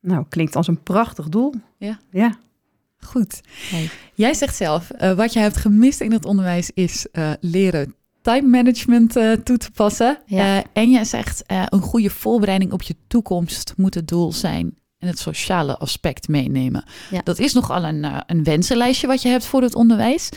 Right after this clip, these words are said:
Speaker 2: Ehm, hoe kunnen we dat gaan aanpakken?
Speaker 3: Ja, ik denk misschien de bepaalde vakken misschien aanpassen. Dus bijvoorbeeld zeker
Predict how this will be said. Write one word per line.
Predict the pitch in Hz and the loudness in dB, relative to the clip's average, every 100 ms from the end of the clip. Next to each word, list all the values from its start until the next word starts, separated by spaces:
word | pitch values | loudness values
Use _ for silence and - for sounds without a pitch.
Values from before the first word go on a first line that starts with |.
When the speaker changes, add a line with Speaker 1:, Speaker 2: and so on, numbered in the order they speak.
| - - - - | -18 -20 -14 -2
Speaker 2:
Ehm, | 220 220 214 - _ | 2 4 4 0 _
hoe | - 247 | -2 -2
kunnen | - 208 156 | 0 0 -2
we | |
dat | 147 143 | -2 -4
gaan | - 147 | -4 -6
aanpakken? | 143 131 135 127 156 143 _ _ _ _ _ _ - - _ _ - | -6 -6 -8 -8 -12 -14 _ _ _ _ _ _ -20 -20 _ _ -2
Speaker 3:
Ja, | 196 247 | 2 2
ik | - 185 | 2 2
denk | 208 | 4
misschien | 208 - 226 214 196 | 2 2 4 4 4
de | 185 196 190 185 147 - | 4 4 4 0 -4 -4
bepaalde | 185 - 202 190 | -2 0 0 0
vakken | 180 226 247 226 | -2 -2 0 2
misschien | 208 185 - 185 175 165 | 0 0 0 0 0 -4
aanpassen. | - 185 180 170 170 - | -2 -2 0 0 -2 -2
Dus | 170 | 0
bijvoorbeeld | 180 - 202 196 | 0 0 2 0
zeker | - 208 226 214 202 | 0 0 2 2 0